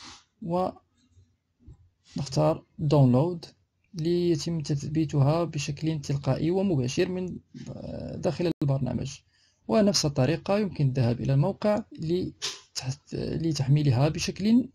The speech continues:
يدوي واستخدامها إن كنت لا تتوفر أو كان لديك حاسوب آخر لا يتوفر على الإنترنت. وهذه التراجم تكون بهذه الش-، الطريقة.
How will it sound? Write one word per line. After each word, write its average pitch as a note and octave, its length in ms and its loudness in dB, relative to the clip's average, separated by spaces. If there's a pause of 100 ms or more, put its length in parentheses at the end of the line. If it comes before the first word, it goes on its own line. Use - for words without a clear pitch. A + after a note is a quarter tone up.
(140)
يدوي E3+ 520 4 (220)
واستخدامها D3 1160 2 (160)
إن F3+ 100 -4
كنت D#3+ 300 0
لا E3+ 120 4
تتوفر E3 680 -2 (180)
أو D#3 440 -4
كان D#3 240 2
لديك D3 340 4
حاسوب C#3 340 0
آخر C#3+ 240 2
لا A3 120 4
يتوفر A#3+ 360 2
على F3+ 100 4
الإنترنت. C3 440 -2 (1300)
وهذه C3 300 6
التراجم C#3 640 2
تكون C#3+ 300 0
بهذه A#2 280 -2
الش-، C#3+ 240 -6
الطريقة. F3 1080 -2